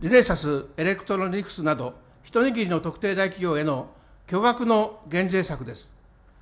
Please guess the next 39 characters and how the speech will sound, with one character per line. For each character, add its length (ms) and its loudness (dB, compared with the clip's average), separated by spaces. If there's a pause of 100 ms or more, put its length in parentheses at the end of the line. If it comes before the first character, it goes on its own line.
(440)
経 120 4
団 180 8
連 140 4
の 80 4
要 180 2
求 140 -2
に 80 0
応 180 -6
え、 360 0 (340)
生 220 4
産 240 4
販 160 4
売 160 2
量 160 0
に 80 0
比 140 -4
例 180 4
し 120 -6
て、 340 -2 (480)
十 180 0
年 200 4
超 220 4
に 80 2
も 180 0
及 100 0
ぶ 400 -4
長 240 -2
期 120 -6
に 340 -2 (140)
減 240 0
税 140 0
す 120 -8
る 300 -4 (100)
異 80 -2
例 180 2
の 100 0
も 100 0
の 100 0
で、 220 -8